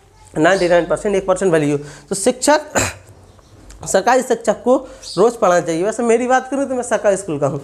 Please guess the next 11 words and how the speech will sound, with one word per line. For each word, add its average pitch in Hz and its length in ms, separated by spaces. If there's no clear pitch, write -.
<laughs> - 140
मैं 196 120
सरकारी 190 320
स्कूल 185 160
में 156 80
पढ़ाता 147 200
हूँ। - 80
सरकारी 247 480
शिक्षक 202 420
को 247 200
रोज़ 240 260